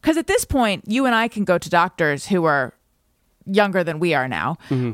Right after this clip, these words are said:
Speaker 1: Um, and again, it's hard, it's hard to imagine 'cause we're very young, very hip. Uh,
Speaker 2: Mm-hmm.
Speaker 1: a young one who's, like, fresh out of med school, and they're gonna be up on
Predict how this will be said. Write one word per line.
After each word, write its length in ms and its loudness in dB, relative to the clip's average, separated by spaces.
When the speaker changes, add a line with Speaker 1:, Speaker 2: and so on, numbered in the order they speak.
Speaker 1:
Um, 200 2
and 100 0
again, 280 2
it's 180 -4
hard, 400 2
it's 120 -4
hard 160 0
to 60 4
imagine 320 0
'cause 120 -4
we're 120 -2
very 280 0
young, 200 -2
very 200 0
hip. 220 -4
Uh, 400 4
Speaker 2:
Mm-hmm. 340 -4
Speaker 1:
a 60 0
young 280 0
one 240 2
who's, 220 0
like, 160 2
fresh 240 0
out 140 0
of 100 -2
med 240 0
school, 280 2
and 140 0
they're 120 0
gonna 180 -2
be 220 -2
up 320 2
on 400 0